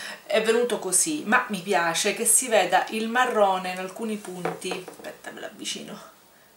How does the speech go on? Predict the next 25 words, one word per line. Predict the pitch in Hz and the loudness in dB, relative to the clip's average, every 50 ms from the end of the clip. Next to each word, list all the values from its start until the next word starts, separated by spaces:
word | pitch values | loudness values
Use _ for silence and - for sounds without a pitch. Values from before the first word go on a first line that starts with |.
| _ - | _ -6
Vedete? | 180 185 202 196 190 - 190 | 2 4 4 4 4 2 0
Il | 185 - 220 220 214 | 0 0 -2 -4 -2
marrone | 226 233 240 233 208 202 196 190 | 2 2 2 4 4 4 4 2
del | 190 180 170 | 0 -2 -2
cartone | - 190 185 - - 185 175 180 180 190 | -2 -2 -4 -2 0 0 0 2 0 2
dà | 196 240 | 2 2
più | 247 - - 240 220 | 2 2 -4 -2 0
quel | 208 202 208 | 0 2 2
senso | - - 240 233 208 - 214 | 2 0 0 0 2 0 0
di | 190 208 208 | 0 -2 -6
pieno | - 262 262 269 262 226 | -2 4 4 4 4 4
e | 202 | 0
di | 175 170 185 | -2 0 0
albero, | 165 143 143 147 156 151 - 165 165 170 170 165 - | 2 2 2 0 0 -2 -2 -2 0 0 0 2 4
secondo | - - 208 180 190 190 185 175 160 156 | 4 4 6 4 4 0 0 -2 -6 -6
me. | 156 147 - - - - - - - - | -6 -6 -8 -8 -10 -12 -12 -12 -12 0
Ma | - 220 247 | 4 4 6
se | - 359 370 | 8 6 8
lo | 359 349 285 | 8 8 8
volete | 233 226 240 - 262 - | 8 6 4 4 2 2
tutto | - 262 254 - - 240 220 208 | 0 0 -6 -4 4 6 6 6
morbidoso | 202 208 233 240 240 208 233 226 262 277 294 294 302 302 277 233 226 220 208 202 - | 6 4 2 2 2 2 0 4 6 8 10 10 10 10 8 6 2 4 4 4 4
e | - 226 226 220 | 4 4 4 6
solo | 214 - - - 285 277 226 | 6 6 6 4 4 2 2
lana, | 220 196 175 165 165 165 190 208 208 | 2 2 2 2 0 0 -2 -2 -2